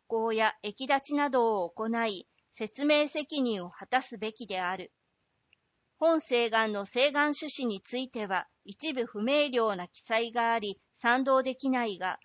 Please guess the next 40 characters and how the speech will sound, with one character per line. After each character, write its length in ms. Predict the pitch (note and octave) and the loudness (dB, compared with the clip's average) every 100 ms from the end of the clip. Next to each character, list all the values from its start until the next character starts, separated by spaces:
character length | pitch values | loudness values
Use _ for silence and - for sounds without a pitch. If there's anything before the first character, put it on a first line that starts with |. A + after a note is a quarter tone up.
| _ _ _ _ _ | _ _ _ _ _
請 220 | C4 D4 | 4 6
願 240 | D4+ D4+ C#4+ | 6 4 4
項 220 | D4 D4 | 2 4
目 280 | C4+ - G#3+ | 2 0 -4
に 160 | G3+ | -4
つ 200 | - A3 | -6 -6
い 100 | A#3 | -6
て 160 | - G#3 | -6 -4
は、 260 | F#3 F3 - _ | -2 -4 -6 _
市 220 | - - D4+ | -10 -2 0
民 220 | D#4 C4 | 2 0
か 140 | A#3 | -4
ら 140 | G#3 F#3+ | -4 -4
の 120 | F3 | -8
求 300 | F3 - A#3+ | -12 -4 0
め 180 | C4 B3 | 2 0
に 140 | G3+ | -2
応 240 | F#3 G3 | -4 -4
じ、 300 | F#3+ F#3+ - _ _ _ _ | -4 -8 -12 _ _ _ _
市 200 | - C4 | -8 -6
議 120 | D#4+ | -4
会 240 | D#4+ C#4 G#3+ | 4 4 4
が 140 | G3 | -6
把 240 | G#3+ G#3 | 0 0
握 160 | A#3+ C4 | 0 -6
し 120 | - | -6
て 220 | C4+ C4 | -2 -2
い 40 | C4 | -2
る 100 | C4 | -6
こ 160 | C#4 | -8
と 140 | C4 C#4 | -2 4
は 200 | G3+ F#3 | 4 2
公 220 | - B3 C4 | 0 0 2
開 240 | C4+ C4+ | 0 0
す 160 | - B3+ | -6 -4
べ 140 | C4+ | -4
き 140 | C4+ | -6
で 140 | G#3 F#3 | -10 -8
あ 160 | F3+ | -6
る。 160 | F#3+ | -8